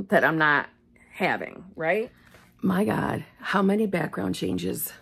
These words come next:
I have to be a hundred percent clear. I did not put the pressure of being a hundred percent perfect in this moment, right? I didn't do that.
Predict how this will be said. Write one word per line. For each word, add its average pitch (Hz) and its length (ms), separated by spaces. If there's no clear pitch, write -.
I 214 160
have 254 260
to 247 100
be 240 200
a 214 100
hundred 220 240
percent 202 280
clear. 180 280
I 220 180
did 349 160
not 285 340
put 214 440
the 180 100
pressure 214 600
of 165 240
being 165 420
a 175 80
hundred 175 300
percent - 400
perfect - 720
in 175 300
this 165 460
moment, 156 640
right? 160 340
I - 120
didn't 262 260
do 190 220
that. - 460